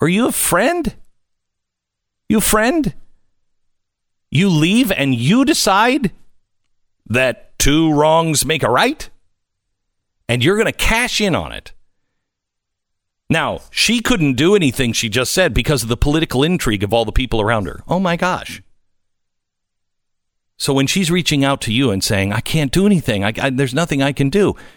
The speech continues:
you're not a sympathetic ear. You're trying to get dirt. <laughs> Oh my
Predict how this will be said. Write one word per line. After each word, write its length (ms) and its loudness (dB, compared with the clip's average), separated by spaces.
you're 140 2
not 180 0
a 40 -4
sympathetic 600 -2
ear. 300 -2
You're 220 2
trying 320 0
to 60 2
get 320 -2
dirt. 480 0
<laughs> 60 -4
Oh 300 2
my 80 -14